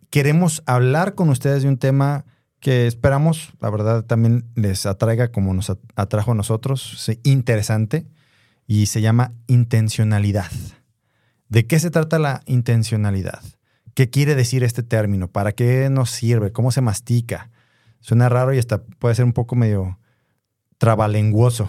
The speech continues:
<laughs> Eh, pero creo que lo, por donde podemos comenzar es, eh, con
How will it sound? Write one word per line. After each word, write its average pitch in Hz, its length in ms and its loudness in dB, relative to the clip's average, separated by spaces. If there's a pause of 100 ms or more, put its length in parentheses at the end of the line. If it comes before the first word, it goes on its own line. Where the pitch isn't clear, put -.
(320)
<laughs> 123 400 4 (760)
Eh, 131 540 2 (380)
pero 143 240 2
creo 175 120 -2
que - 80 -2
lo, 147 240 0 (460)
por 131 160 2
donde 127 160 2
podemos 151 320 -2
comenzar 131 460 2
es, 131 280 -4 (920)
eh, - 180 -12
con 120 260 4